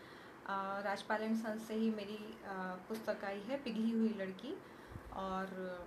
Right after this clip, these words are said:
आज जो हम लोग बात करेंगे वो, अ, शहरी कहानियों पर बात करेंगे। तो दरअसल अगर ऐसा हम लोगों को लगता है शहरी सुनकर कि, कि बहुत अलग ढंग की चीज़ है या, अ,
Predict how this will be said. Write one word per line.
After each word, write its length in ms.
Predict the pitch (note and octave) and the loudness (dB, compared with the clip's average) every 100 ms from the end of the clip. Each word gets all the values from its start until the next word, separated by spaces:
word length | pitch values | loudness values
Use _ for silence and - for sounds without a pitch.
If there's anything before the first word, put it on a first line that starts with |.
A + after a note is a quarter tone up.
| - - - - - G#3+ - G#3+ | -8 -10 -12 -14 -10 -10 2 6
आज 240 | A3 A3 | 6 6
जो 220 | B3+ B3 | 2 4
हम 360 | B3 A3 A#3+ B3+ | 2 2 2 4
लोग 180 | C#4+ A3 | 4 4
बात 260 | G3+ - | 4 2
करेंगे 340 | A3+ A3 A3+ A3+ | 0 6 6 6
वो, 300 | B3 B3+ C4+ | 6 4 4
अ, 320 | - A3+ A#3 | 4 2 4
शहरी 640 | G#3+ B3+ A#3 C4+ D4 C#4+ - | 2 4 4 6 4 2 2
कहानियों 480 | A#3+ A3+ A#3+ C4+ C4+ | 2 4 4 4 4
पर 160 | A3 F#3+ | 4 0
बात 280 | F3 F3+ - | -2 -4 -6
करेंगे। 460 | F3+ F#3 F3+ F3+ F#3+ - - - - - - | -6 -6 -8 -8 -10 -12 -14 -14 -14 -10 0
तो 100 | C4+ D4 D4 D4+ C#4+ C4+ - - A3+ - A3+ | 4 6 6 6 2 -4 -6 -6 -6 -4 2
दरअसल 500 | A3+ C4+ D#4 E4+ E4 | 4 6 6 4 4
अगर 300 | - A#3+ D4 | 4 4 6
ऐसा 300 | C4+ C#4 D4+ D#4 D#4 C#4+ A#3+ | 6 10 12 12 12 8 6
हम 160 | B3+ C4+ | 4 6
लोगों 160 | C#4+ | 6
को 100 | D#4 | 6
लगता 360 | D4+ C4 A#3 D#4 | 8 8 6 6
है 180 | D#4 D#4 | 8 6
शहरी 420 | D4 A#3 - E4 | 6 6 8 8
सुनकर 420 | E4 C4+ C4 C4+ | 8 2 4 2
कि, 220 | C4 C4+ | 2 -2
कि 120 | C4 A#3 | -2 0
बहुत 260 | A#3 D4 | 2 4
अलग 320 | A#3 B3+ D4 - - A3+ | 4 6 4 2 -6 -2
ढंग 220 | B3 A#3 | 0 2
की 120 | C4 | 0
चीज़ 300 | A3+ A#3 A3+ | 0 0 2
है 240 | A3+ G#3+ | 4 6
या, 280 | G#3+ G#3+ G#3+ - - - - | 6 4 4 -2 -10 -14 -6
अ, 100 | - | 4